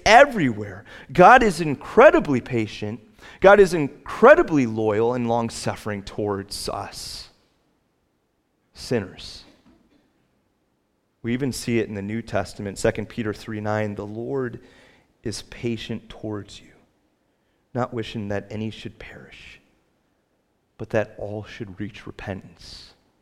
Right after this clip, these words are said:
Now, former football star and coach Tony Dungy, um, who, you know, he's a great coach. He's no Bill Belichick, but he's great.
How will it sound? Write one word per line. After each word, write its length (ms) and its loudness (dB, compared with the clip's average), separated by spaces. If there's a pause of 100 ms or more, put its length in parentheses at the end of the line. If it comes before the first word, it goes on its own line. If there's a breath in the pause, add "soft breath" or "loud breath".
(1600 soft breath)
Now, 120 0
former 420 2
football 460 0
star 600 2 (760)
and 160 -8
coach 320 -2
Tony 260 -4
Dungy, 520 -8 (1120 soft breath)
um, 540 -8
who, 260 -4
you 180 -10
know, 140 -4
he's 140 -6
a 40 -8
great 340 -4
coach. 260 -4
He's 120 -10
no 140 -4
Bill 260 -6
Belichick, 560 -4
but 100 -12
he's 120 -10
great. 340 -6